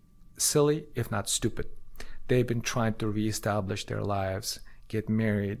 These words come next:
starting business. If you go to Tirana, Albania,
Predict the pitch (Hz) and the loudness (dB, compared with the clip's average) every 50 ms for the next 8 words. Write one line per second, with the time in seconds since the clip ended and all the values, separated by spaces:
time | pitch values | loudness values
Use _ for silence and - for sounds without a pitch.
0 | - - - - - - - 104 101 101 98 98 90 107 104 98 - 107 101 - | -10 -12 -6 -4 -2 0 2 2 2 2 0 0 0 0 0 0 0 -2 -2 -2
1 | - - - 147 - 127 127 123 - 113 - - - 110 107 110 107 107 110 101 | -4 -6 -6 -2 0 0 0 0 -2 -6 -6 -4 -4 -2 0 0 2 2 0 0
2 | - - 101 104 104 110 117 117 113 101 90 87 104 | 0 0 -2 0 0 0 0 2 0 0 0 -2 -4